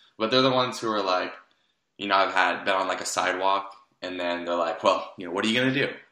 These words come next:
And I'm like, "Okay, well, I guess I'll just kinda get off to the side here, and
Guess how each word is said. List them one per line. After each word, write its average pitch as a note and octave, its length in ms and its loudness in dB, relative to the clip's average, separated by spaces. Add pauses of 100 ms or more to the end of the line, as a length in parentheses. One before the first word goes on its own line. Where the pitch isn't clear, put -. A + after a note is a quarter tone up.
(140)
And E2+ 100 -8
I'm E2 160 -6
like, E2 160 -10
"Okay, F2 300 -8
well, E2 100 -6
I E2 80 -6
guess F2 220 -8
I'll E2+ 100 -6
just - 400 -16 (220)
kinda E2 220 -8
get F2 100 -6
off E2 220 -4
to - 60 -12
the - 60 -14
side F2 360 0
here, E2+ 260 -6
and D2+ 180 -14